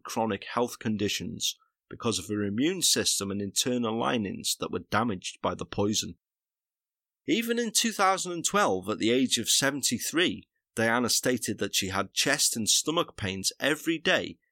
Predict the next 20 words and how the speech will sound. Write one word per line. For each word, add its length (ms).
because 340
of 140
what 240
Graham 400
had 160
done 280
to 120
her. 100
All 240
the 120
time 380
that 160
Diana 380
was 200
feeling 400
unwell, 480
Graham 340
was 160
poisoning 640
her 160